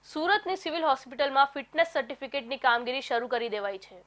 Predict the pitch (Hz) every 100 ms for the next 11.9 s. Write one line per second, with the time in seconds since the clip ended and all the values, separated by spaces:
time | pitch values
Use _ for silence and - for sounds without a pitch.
0 | _ 247 254 320 359 359 359 269 233 226
1 | 254 254 262 262 240 - 240 247 - 226
2 | 220 240 233 - 226 220 208 226 208 214
3 | 226 - 240 226 - 233 233 240 233 220
4 | 214 240 - 220 214 240 311 - 254 254
5 | 240 208 - 233 233 233 214 208 208 -
6 | 196 190 185 185 - - - - 208 208
7 | - 220 214 220 220 220 196 240 240 233
8 | 226 233 220 208 208 254 247 240 - 262
9 | 285 269 262 254 254 262 247 208 196 -
10 | - - - - _ _ _ - 285 330
11 | 320 285 285 294 262 226 220 247